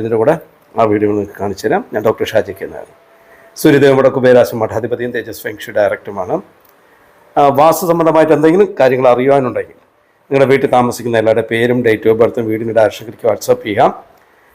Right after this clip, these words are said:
യു എയിലുള്ള ആൾക്കാരൊന്ന് പ്രത്യേകം ശ്രദ്ധിക്കേണ്ടത്, ഞാൻ ഈ മാസം വരാമെന്ന് പറഞ്ഞിരുന്നു, നടന്നില്ല.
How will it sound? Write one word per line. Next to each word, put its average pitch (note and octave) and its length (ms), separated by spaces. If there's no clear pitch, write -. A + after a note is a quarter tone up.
യു C3 60
എയിലുള്ള C3+ 340
ആൾക്കാരൊന്ന് B2 440
പ്രത്യേകം A2+ 300
ശ്രദ്ധിക്കേണ്ടത്, A#2+ 560
ഞാൻ A#2 140
ഈ - 20
മാസം A#2+ 340
വരാമെന്ന് A#2 360
പറഞ്ഞിരുന്നു, A2+ 420
നടന്നില്ല. A2 380